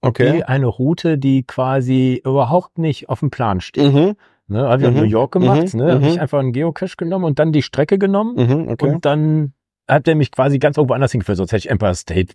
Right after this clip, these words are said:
Speaker 2: pf,
Speaker 1: Mhm.
Speaker 2: keine Ahnung, nato, so
Speaker 1: Mhm.
Speaker 2: was da so alles
Speaker 1: Mhm.
Speaker 2: ist, äh, uno, ähm, wär ich wahrscheinlich so gegangen. Aber so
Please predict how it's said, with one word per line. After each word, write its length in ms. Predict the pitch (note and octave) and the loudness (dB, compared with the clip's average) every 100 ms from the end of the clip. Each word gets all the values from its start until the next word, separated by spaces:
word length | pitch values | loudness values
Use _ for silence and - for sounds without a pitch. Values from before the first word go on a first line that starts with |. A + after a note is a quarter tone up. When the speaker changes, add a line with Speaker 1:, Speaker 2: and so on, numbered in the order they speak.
| - | -8
Speaker 2:
pf, 80 | G2+ F2+ | -4 0
Speaker 1:
Mhm. 300 | B2 A#2 G#2+ | 2 4 2
Speaker 2:
keine 160 | F#2+ | 2
Ahnung, 260 | G2 G2+ F#2 | 0 0 0
nato, 560 | G2+ G#2 A2+ G#2+ G#2+ A2 | 0 -2 0 0 0 -2
so 220 | A2+ A#2 | 0 2
Speaker 1:
Mhm. 100 | B2+ | 2
Speaker 2:
was 140 | B2+ - | 2 0
da 100 | G#2+ | -2
so 80 | |
alles 200 | A2+ A2+ | 0 0
Speaker 1:
Mhm. 60 | A#2+ | 2
Speaker 2:
ist, 160 | C#3 E3+ - - - - | 0 -4 -16 -20 -10 0
äh, 120 | B2 | 4
uno, 420 | B2+ C#3 C3 C3 - - - | 4 4 4 2 -4 -20 -6
ähm, 480 | A#2+ A2 A2 G#2+ G#2 _ _ _ B2+ | -2 0 2 0 -2 _ _ _ 0
wär 140 | C3+ | 0
ich 80 | C3 | 2
wahrscheinlich 280 | C3+ D3 C3 | -2 0 2
so 100 | F3+ | 2
gegangen. 380 | A2 F2 F2 G2 | 2 0 -4 0
Aber 180 | G#2 | 0
so 320 | G2+ C#3 F3 | 2 2 2